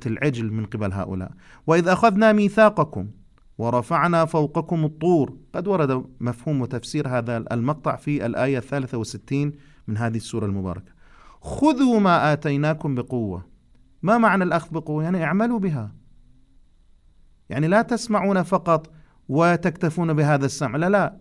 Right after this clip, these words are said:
الاستماع يعني السمع والعمل به. "خذوا ما آتيناكم بقوة واسمعوا".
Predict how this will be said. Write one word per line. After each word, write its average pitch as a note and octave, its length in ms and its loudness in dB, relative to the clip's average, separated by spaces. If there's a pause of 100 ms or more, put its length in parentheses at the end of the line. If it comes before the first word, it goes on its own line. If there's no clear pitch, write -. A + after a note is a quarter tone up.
الاستماع E3+ 1160 0
يعني C#3 400 -4
السمع G#3 580 0
والعمل D3+ 680 2
به. C3 280 2 (640)
"خذوا G3+ 300 0
ما C3 220 0
آتيناكم B2+ 520 -4
بقوة C3 420 -6
واسمعوا". E3 600 -4